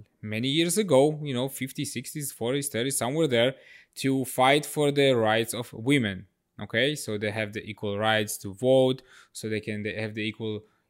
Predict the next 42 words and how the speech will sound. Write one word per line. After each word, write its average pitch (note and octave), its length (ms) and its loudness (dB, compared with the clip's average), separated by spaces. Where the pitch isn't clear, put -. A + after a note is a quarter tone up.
rights A2 380 -2
to - 140 -10
pay, C3 360 4
so B2 160 -4
it'll A2 100 -2
be A2+ 220 -4
equality B2 640 -2
to A#2 140 -8
get, G#2+ 260 -6
to A#2+ 80 -10
get A2 280 -2
a G#2+ 80 0
job, C3 500 2
to A2+ 100 -6
get G#2+ 280 -6
paid B2+ 180 0
for C3+ 180 -4
the C3+ 80 -4
job. C3+ 400 2
And C3 160 2
I'm D3 220 2
all G#3+ 260 4
for G3 260 2
that E3 300 4
too. E3+ 340 -2
That A#2+ 160 0
is D3+ 140 0
an B2+ 180 -2
amazing B2 560 0
cause, A#2 540 2
okay? C3 380 0
If B2+ 320 -4
a - 80 -10
man B2 280 2
and A#2+ 120 -2
a A#2 60 0
woman A#2+ 360 0
work B2 280 4
in A2+ 80 -4
the A2 60 -4
same B2 320 -2
position, B2+ 580 -2